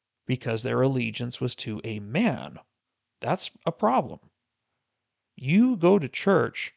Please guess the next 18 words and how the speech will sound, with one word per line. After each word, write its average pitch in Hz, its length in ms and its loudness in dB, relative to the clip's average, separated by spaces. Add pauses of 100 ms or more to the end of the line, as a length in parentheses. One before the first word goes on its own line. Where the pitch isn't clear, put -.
(100)
hopefully, 151 720 0 (200)
to 156 100 2
worship 180 420 2
God. 202 380 -4 (920)
You 147 180 0
go 185 280 6
to 170 180 2
learn 170 480 2
more 139 260 2
about 135 300 -2
Jesus 127 360 -4
Christ. - 580 -6 (340)
You 156 140 -2
go 196 420 4 (480)
for - 240 -2
iron 190 400 4
to 143 80 0
sharpen 160 540 -2